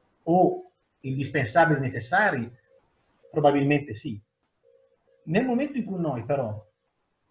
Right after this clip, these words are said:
parliamo del nuovo, dove per nuovo intendiamo un cliente acquisito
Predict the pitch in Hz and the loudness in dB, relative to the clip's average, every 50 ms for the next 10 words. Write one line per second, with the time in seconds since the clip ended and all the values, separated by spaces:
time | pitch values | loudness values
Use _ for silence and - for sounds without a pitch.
0 | _ _ - 143 147 156 185 202 196 180 160 147 147 147 143 127 110 107 104 113 | _ _ -6 -4 -2 0 0 0 2 2 2 2 2 0 0 0 -2 -2 -4 -6
1 | 123 - - - _ _ _ _ _ _ _ - 127 143 165 160 170 156 165 202 | -8 -10 -14 -20 _ _ _ _ _ _ _ -12 -8 -8 -6 -4 -4 -2 0 0
2 | 208 208 190 156 156 147 147 143 147 135 123 110 107 101 98 - _ _ _ _ | 0 0 -2 -2 -2 -4 -2 -2 -2 -2 -2 -4 -6 -8 -8 -12 _ _ _ _
3 | _ _ _ - 151 151 151 151 160 190 220 208 208 180 - - 175 143 127 156 | _ _ _ -10 -10 -8 -6 -4 -2 -2 -2 -2 -2 -4 -4 -4 -6 -4 -4 -4
4 | 160 117 107 120 104 98 - | -4 -4 -6 -10 -12 -12 -14